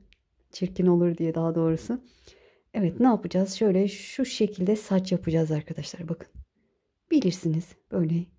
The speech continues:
bu şekilde yeterli diye düşünüyorum. Şöyle şuradan bakın şöyle göstereyim. Burada iki, e, ilmek ortasından çıkıyorum.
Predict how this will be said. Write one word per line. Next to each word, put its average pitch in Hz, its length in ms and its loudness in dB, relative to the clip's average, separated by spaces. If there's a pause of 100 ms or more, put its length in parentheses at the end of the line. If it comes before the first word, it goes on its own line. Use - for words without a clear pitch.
(220)
bu 190 60 -6
şekilde 180 540 -2 (1600)
yeterli 185 480 2
diye 214 180 4
düşünüyorum. 180 460 2 (1080)
Şöyle 208 320 0
şuradan 226 580 0 (1900)
bakın - 220 -16
şöyle 170 280 -4
göstereyim. 180 720 -2 (1500)
Burada 185 300 0 (200)
iki, 226 300 -6
e, 190 460 4 (240)
ilmek 247 440 4
ortasından 196 640 2
çıkıyorum. 180 540 -4